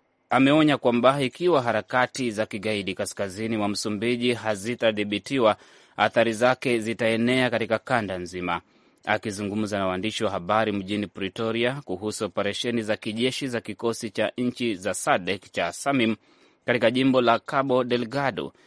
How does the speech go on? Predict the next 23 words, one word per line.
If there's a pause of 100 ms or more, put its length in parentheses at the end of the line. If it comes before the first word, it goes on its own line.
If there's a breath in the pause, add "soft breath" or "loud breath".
(260 soft breath)
Jenerali
Mwapwanya
amesema
kwamba
wanajeshi
wa
kikosi
hicho (420 soft breath)
walikabiliana
na
upinzani
mkali
kutoka
kwa
magaidi,
lakini
waliwaua
baadhi
yao
na
kuvuruga
harakati
zao.